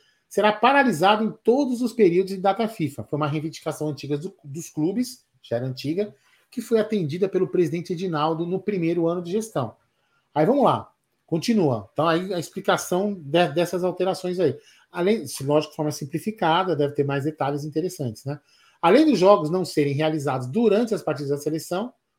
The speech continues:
brasileira, os times que tiverem jogadores convocados terão um intervalo mínimo de quarenta e oito horas entre o fim do período e suas partidas, para que o jogador, quando retorne, possa descansar e ser utilizado.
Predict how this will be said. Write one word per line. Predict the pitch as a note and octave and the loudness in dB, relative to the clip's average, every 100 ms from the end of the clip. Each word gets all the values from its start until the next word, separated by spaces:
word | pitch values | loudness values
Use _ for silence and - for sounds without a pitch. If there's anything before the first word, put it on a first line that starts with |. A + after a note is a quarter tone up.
| _ | _
brasileira, | B2+ C#3 F3 D3+ G3 G#3+ _ _ _ | -6 -4 0 0 0 -2 _ _ _
os | G3 - | -8 -6
times | - D4+ D4+ | -4 -2 -2
que | - | -6
tiverem | G#3+ F3+ D#3+ D3 | -10 -2 -2 -2
jogadores | D#3 D3+ C#3 C3 | -2 -2 -2 -4
convocados | - F#3+ A3+ G#3+ A3 C#3+ C3+ D3+ G3+ - _ _ _ _ - | -6 -4 -2 -4 -4 -4 -2 -4 -8 -14 _ _ _ _ -4
terão | D4 G#3 E3+ | 0 0 0
um | F3+ | -2
intervalo | F#3 A3 E3+ F3 G3+ | 0 0 0 -2 -2
mínimo | F3+ E3 F3 F3+ F3 | -2 -4 -4 -8 -12
de | D3 E3+ | -14 -8
quarenta | G3 D#3 D3 C#3 | -4 -4 -4 -2
e | |
oito | D3 D3+ D#3+ | -2 -2 -2
horas | D#3+ F3+ - _ _ _ - | 0 -2 -8 _ _ _ -10
entre | D3 D3 D#3+ | -8 -6 -4
o | F3+ | -4
fim | - A3+ | -4 -6
do | C4 - | -6 -2
período | A3+ E3+ F3+ F3+ G3+ - _ | 0 0 -2 -4 -10 -16 _
e | F#3 | -12
suas | F3 - D3 | -12 -4 -4
partidas, | D3 E3+ D#3+ C#3 A2+ A2 _ _ _ | -4 -8 -10 -8 -8 -10 _ _ _
para | C#3 | -8
que | C#3 | -6
o | |
jogador, | D3 D#3 D3+ D3+ | -2 0 2 0
quando | C#3 C#3 | -2 -4
retorne, | E3 G3+ F#3+ D#3+ D#3+ G3+ B3+ - _ _ _ _ - | -4 -2 2 4 2 0 -6 -10 _ _ _ _ -8
possa | B2 B2 | -6 -6
descansar | - - F#3+ F#3+ G3+ G3+ G#3 - | -12 -8 -6 0 2 2 -2 -14
e | E3+ | -12
ser | - | -8
utilizado. | D#3+ F3 G#3 F3 B2+ | -8 -8 -6 -4 -4